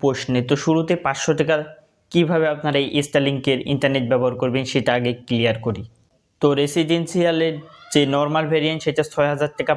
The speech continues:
per month পড়ছে। তো এখন যদি আপনারা দশ জন মিলে যদি একটি প্যাকেজ কিনেন, তাহলে প্রত্যেকজনের জন্য এখানে ছয়শো টাকা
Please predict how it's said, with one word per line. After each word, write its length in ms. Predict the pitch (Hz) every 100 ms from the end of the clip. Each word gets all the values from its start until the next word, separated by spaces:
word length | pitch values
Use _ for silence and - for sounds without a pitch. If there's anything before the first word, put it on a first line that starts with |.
| 143
per 140 | 131 127
month 180 | 127 123
পড়ছে। 340 | 127 120 - 123
তো 180 | - 139 131 - _ -
এখন 220 | 151 165 160
যদি 180 | 156
আপনারা 380 | 156 156 160 151 151 - - -
দশ 220 | 127 147 147 -
জন 120 | 156
মিলে 340 | 147 156 160 160
যদি 340 | 156 143 147 -
একটি 240 | 147 -
প্যাকেজ 360 | - 139 143 139
কিনেন, 360 | - 135 135 131
তাহলে 380 | 139 143 127 131 131 - _ -
প্রত্যেকজনের 720 | - 165 165 170 147 165 160 156 - _ _ _ _ - 151
জন্য 220 | 151 151
এখানে 400 | 143 139 139 139
ছয়শো 400 | - 147 139 139
টাকা 260 | 131 135